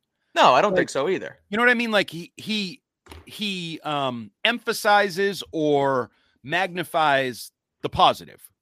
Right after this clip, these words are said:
Speaker 2: but I
Speaker 1: Sure.
Speaker 2: don't think he, like, he's not gonna tell you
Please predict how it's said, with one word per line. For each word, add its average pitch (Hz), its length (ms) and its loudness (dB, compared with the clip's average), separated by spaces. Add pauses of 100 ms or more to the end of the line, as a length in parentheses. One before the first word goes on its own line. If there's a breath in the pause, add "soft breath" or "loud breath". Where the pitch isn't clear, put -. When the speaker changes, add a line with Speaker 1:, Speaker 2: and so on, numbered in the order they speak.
Speaker 2:
but 156 120 2
I 160 40 6
Speaker 1:
Sure. 175 60 6
Speaker 2:
don't 220 200 -2
think 196 220 -8
he, 175 220 -14 (180 soft breath)
like, 175 120 -2
he's 208 200 -10
not 277 180 -4
gonna 247 160 -4
tell 208 340 0
you 131 460 -2